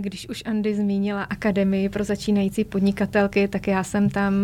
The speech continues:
eh, řekla a vlastně si formulovala takový svůj sen, kdy jsem vyslovila a řeknu to i tady, <laughs> své tajné, eh, přání, že bych ráda, aby do roku například dva tisíce třicet pět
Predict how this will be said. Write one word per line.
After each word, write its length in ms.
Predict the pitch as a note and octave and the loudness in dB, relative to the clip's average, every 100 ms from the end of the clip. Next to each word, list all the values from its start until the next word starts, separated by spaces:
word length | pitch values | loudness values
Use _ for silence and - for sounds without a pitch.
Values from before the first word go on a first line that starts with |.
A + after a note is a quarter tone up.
| G3+ F#3+ | 0 -2
eh, 680 | A3 G#3 G3+ G3 G3 G3+ G3+ | -2 0 0 0 0 -2 -2
řekla 460 | G3+ - G#3+ G3+ | -2 0 2 2
a 80 | F#3 | 2
vlastně 340 | F#3+ F3+ - | 0 0 -2
si 120 | F#3+ G#3+ | -2 -2
formulovala 800 | - G#3 G#3 G#3 G3+ F#3+ F#3+ F#3 | 0 4 4 6 4 4 2 0
takový 420 | F#3 - G3 F#3+ | -2 -2 -2 -2
svůj 340 | - G#3+ G#3+ | 0 2 2
sen, 460 | G#3 - F#3 F#3 A3 - - C4 A#3 | 0 -4 -4 -4 -6 -8 -16 -14 -8
kdy 140 | G#3+ | -8
jsem 380 | - G#3 G3 G3 | -8 -10 -10 -10
vyslovila 680 | G3+ G#3 - C#4 A#3 A#3+ C4+ C4+ | -10 -6 0 0 0 0 0 -2
a 340 | - G#3 A#3 | -6 -8 -8
řeknu 380 | G3 B3 C4+ B3+ | -6 -4 0 -2
to 200 | B3+ A#3 | -2 -8
i 40 | |
tady, 400 | A#3 C#4+ A3+ B3+ C4+ - - C5 | -4 0 2 2 0 -6 -6 -4
<laughs> 320 | - C5 - | -2 -4 -6
své 260 | - C#4+ | -2 0
tajné, 680 | C4+ - B3 C4+ C#4+ C#4 C#4 - | 0 2 4 4 2 0 -4 -6
eh, 260 | A#3+ A#3+ | -6 -4
přání, 600 | A#3+ - A#3 A3 A3 A3 | -6 -2 -2 0 -2 -2
že 380 | G#3+ G#3+ G3+ G3 F#3+ | -4 -6 -6 -6 -6
bych 220 | G3+ G3 | -10 -6
ráda, 440 | G#3 G3 G3 G3 | -4 -2 -4 -6
aby 460 | F#3+ F#3 F#3 F#3+ F#3 | -6 -8 -8 -8 -6
do 140 | F#3 | -6
roku 640 | F#3 F#3 - G3 F3+ F3+ F3+ - - - - - - - - - - | -8 -12 -10 -8 -8 -8 -12 -16 -20 -20 -20 -20 -20 -20 -20 -18 -14
například 500 | F#3+ - - G3+ - | -14 -12 -10 -4 -2
dva 160 | G#3 A#3 | 0 0
tisíce 480 | - B3+ C4 - B3 | -2 -4 -4 -4 -8
třicet 440 | - B3 - A3 | -6 -8 -6 -8
pět 300 | - G#3 G3 | -6 -6 -6